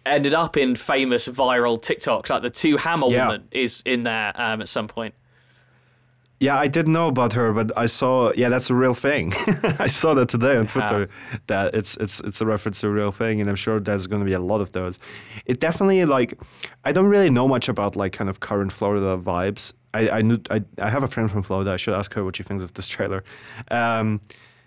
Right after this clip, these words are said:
Speaker 2: but I do obviously know the Florida Man thing, and it feels like they're leaning on that quite hard. I, I do, I'm quite a big fan of the music from Florida, like the hip hop, and they seem to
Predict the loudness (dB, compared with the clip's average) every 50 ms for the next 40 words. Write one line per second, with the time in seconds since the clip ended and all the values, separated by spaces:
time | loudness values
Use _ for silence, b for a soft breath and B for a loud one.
0 | B B _ _ -2 0 2 2 2 0 -2 -6 _ _ _ -4 -2 0 2 4
1 | 4 4 4 2 2 2 2 2 2 0 -2 -2 -2 0 0 2 2 0 0 0
2 | 0 -2 -2 -2 0 0 0 0 0 -2 -2 -2 -4 -6 -4 0 2 2 2 2
3 | 2 0 -2 -2 -4 -4 -2 0 0 2 2 2 2 2 2 2 2 0 0 0
4 | 0 -2 -2 -4 -4 -2 -2 -2 0 0 0 0 0 -2 -4 -4 0 2 2 4
5 | 4 2 0 2 4 4 4 6 6 4 2 0 B B B B B _ _ -2
6 | -2 -2 -2 0 0 0 0 0 0 -2 -2 -2 -2 0 0 0 -2 -4 -6 -4
7 | -2 -2 0 0 0 0 0 0 0 0 0 -2 -4 -4 -2 0 2 2 4 4
8 | 4 2 2 0 0 -2 -4 -4 -2 -4 -4 -2 -2 -4 -4 -2 -2 -2 -2 -2
9 | -4 -4 -4 -2 -2 -2 -2 -2 -2 -4 -4 -4 -6 -4 -4 -2 -2 -4 -6 -8